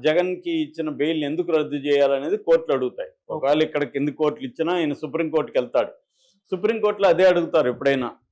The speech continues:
Speaker 1: ఆ, బెయిల్, ఒక వ్యక్తి బెయిల్ ఎందుకు రద్దు చేయాలి? మీరు తొందరగా ఎందుకు పనిచేయట్లేదు ఈ కేసులో అనేది సీబీఐనే సుప్రీంకోర్టు ప్రశ్నిస్తుంది.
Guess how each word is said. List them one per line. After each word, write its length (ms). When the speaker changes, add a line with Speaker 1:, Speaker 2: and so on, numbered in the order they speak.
Speaker 1:
ఆ, 120
బెయిల్, 340
ఒక 180
వ్యక్తి 320
బెయిల్ 300
ఎందుకు 260
రద్దు 200
చేయాలి? 400
మీరు 280
తొందరగా 680
ఎందుకు 300
పనిచేయట్లేదు 680
ఈ 60
కేసులో 380
అనేది 440
సీబీఐనే 540
సుప్రీంకోర్టు 600
ప్రశ్నిస్తుంది. 680